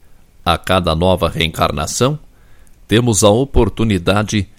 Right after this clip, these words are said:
de nos reajustarmos com antigos desafetos. Temos a chance de transformar ódios milenares em amor. E um dia isso acontece.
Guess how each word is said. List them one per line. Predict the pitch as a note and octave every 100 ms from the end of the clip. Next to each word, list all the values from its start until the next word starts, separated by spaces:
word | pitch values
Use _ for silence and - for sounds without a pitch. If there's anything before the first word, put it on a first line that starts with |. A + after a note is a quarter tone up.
| - -
de | -
nos | G#2 G#2+ -
reajustarmos | - C3 A#2+ G#2+ G#2+ - - B2 D3+ G#2+ F#2+
com | - G2+
antigos | F#2+ F2 - D3 D3 A#2+
desafetos. | G#2+ B2+ A#2+ A#2+ - F#2+ - - C#2+ - - - - - -
Temos | E2 E2 E2
a | F2+ D#2
chance | - A2 C#3+ - G2+
de | F#2+
transformar | F2 G2+ G2 - F#2 E2 E2 E2
ódios | G#2 G#2+ G2+ F2
milenares | F#2 B2+ C3 F2+ E2+ F2 G2+ - -
em | A#2 A#2+
amor. | C#3 G2+ G2+ - - - - - - - -
E | G2+
um | G#2 D3
dia | F#2 F2+ G2 D#3+ - - -
isso | F2+ - F2
acontece. | - E2 - C#3 C3+ - C#2